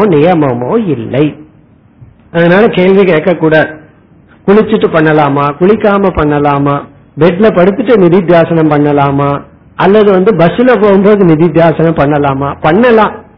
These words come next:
அந்த ஸ்டாப்ல நம்ம இறங்கணும், அவ்வளவுதான். அதை மட்டும் கவனமா இருந்துட்டு, எங்க வேண்டுமானாலும், எப்படி வேண்டுமானாலும் நம்ம நிதித்தியாசனத்தை மேற்கொள்ளலாம்.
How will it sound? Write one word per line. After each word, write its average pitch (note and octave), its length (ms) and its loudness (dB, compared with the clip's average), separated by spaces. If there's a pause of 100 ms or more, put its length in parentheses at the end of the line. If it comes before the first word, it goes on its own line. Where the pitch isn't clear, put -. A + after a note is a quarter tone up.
(240)
அந்த D3 220 0
ஸ்டாப்ல G3 480 0
நம்ம F#3 240 2
இறங்கணும், E3 420 2
அவ்வளவுதான். C#3+ 540 0 (1400)
அதை E3 240 2
மட்டும் F3 320 0
கவனமா G3 500 2
இருந்துட்டு, E3 460 0 (840)
எங்க F#3 440 2
வேண்டுமானாலும், F3 1000 2
எப்படி G#3 440 2
வேண்டுமானாலும் D#3+ 920 2
நம்ம G3 220 -2
நிதித்தியாசனத்தை D3+ 1000 0
மேற்கொள்ளலாம். C#3+ 840 -2